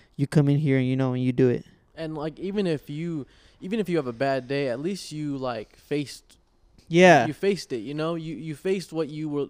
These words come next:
Speaker 2: you weren't looking forward to, or, like, you knew that you weren't gonna do well. One of those things. It's just, like, you did it, it's done, and you're gonna do
Speaker 1: Mm-hmm.
Speaker 2: it again tomorrow. It's, like, it's that type of mentality. It's, like, head down, keep moving, you know?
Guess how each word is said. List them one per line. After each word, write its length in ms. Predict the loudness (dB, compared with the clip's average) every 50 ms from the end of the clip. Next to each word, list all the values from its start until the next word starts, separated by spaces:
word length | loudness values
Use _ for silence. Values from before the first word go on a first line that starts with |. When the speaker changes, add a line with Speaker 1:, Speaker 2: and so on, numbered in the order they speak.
| -6 -12 -8
Speaker 2:
you 140 | -6 -4
weren't 200 | -2 -2 -2 0
looking 260 | -2 -4 -4 -4 -6 -4
forward 340 | -2 -2 -2 -2 -4 -6
to, 300 | -6 -6 -4 -2 -2 -2 -2
or, 180 | -2 -2 -2
like, 200 | -2 -4 -4 -4
you 120 | -6 -8 -6
knew 440 | -2 -2 0 0 0 -2 -4 -6 -10 _ _ _ _ _ _ -6
that 220 | -2 -2 -2 -2 -2
you 160 | -4 -6 -4
weren't 240 | -2 -2 -4 -4 -4
gonna 160 | -4 -4 -4
do 200 | -4 -4 -4 -2
well. 260 | 0 0 0 0 -2 -2
One 140 | -2 -2 0
of 60 | 0
those 180 | 0 -2 -2 -4
things. 200 | -6 -6 -4 -4
It's 140 | -6 -6 -4
just, 200 | -6 -6 -6 -4
like, 220 | -4 -4 -4 -6 _ _ _ _ _ _ _ _
you 100 | -10 -6 2
did 220 | 4 4 4 4
it, 220 | 2 -2 -4 -6 _ -14 -14
it's 160 | -14 -12 -4
done, 440 | -2 -2 0 0 -2 -6 -8 -10 -14 -10
and 120 | -8 -6
you're 80 | -4 -2
gonna 100 | -2 -2
do 120 | -2 -2
Speaker 1:
Mm-hmm. 60 | -4
Speaker 2:
it 60 | -4 -4
again 180 | -6 -8 -8
tomorrow. 400 | -8 -8 -8 -8 -8 -10 -12 -14 _ _ -14
It's, 180 | -14 -12 -10 -6
like, 200 | -6 -6 -6 -6 -10
it's 140 | -12 -8 -4
that 200 | -4 -4 -4 -4
type 160 | -8 -8 -8
of 80 | -8
mentality. 640 | -8 -8 -10 -10 -12 -12 -10 -10 -8 -10 -10 -12 -14
It's, 180 | -16 _ -16 -16
like, 220 | -14 -14 -14 -14
head 240 | -10 -10 -10 -8 -6
down, 260 | -6 -4 -4 -6 -8
keep 200 | -8 -8 -8 -6
moving, 360 | -4 -2 -2 -2 -4 -6 -8
you 100 | -8 -8
know? 300 | -8 -6 -6 -6 -8 -10